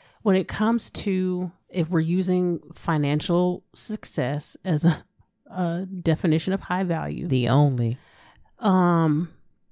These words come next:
Speaker 1: and if we're going to, again, there's no clear definition on
Speaker 2: Mm-hmm.
Speaker 1: this, but if we're gonna say, let's just say five hundred thousand, right?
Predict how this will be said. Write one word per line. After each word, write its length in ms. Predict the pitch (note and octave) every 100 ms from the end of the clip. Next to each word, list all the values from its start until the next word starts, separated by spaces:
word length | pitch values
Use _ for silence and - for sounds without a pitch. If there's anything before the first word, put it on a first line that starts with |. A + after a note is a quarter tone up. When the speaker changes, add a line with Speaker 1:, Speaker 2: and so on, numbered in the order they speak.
| _ _ -
Speaker 1:
and 180 | E3+ D#3+
if 100 | D#3+
we're 160 | F3+ E3
going 380 | E3 D#3+ E3 E3
to, 440 | - E3+ D#3 D3 C#3 - - - _ _ _ _ _ -
again, 380 | E3 E3 D3 C3+
there's 200 | C3+ C#3+
no 540 | C#3+ C#3+ D3 C#3+ C#3+ F2 - _ _ _ _ _ _ _ _ _ _
clear 320 | - D#3+ D3
definition 500 | D3+ E3+ B3+ C4 E3+
on 100 | D3+
Speaker 2:
Mm-hmm. 60 | C#3
Speaker 1:
this, 180 | C3+ -
but 160 | D#3+ E3+
if 120 | -
we're 60 |
gonna 180 | C#4 D4+
say, 220 | C4+ G#3 F#3
let's 200 | E3 -
just 160 | A#3+
say 260 | - C#3+ C#3
five 300 | - D3+ B2
hundred 200 | C#3 G2 -
thousand, 380 | D#3 C3 A#2+
right? 280 | B2 D3+ -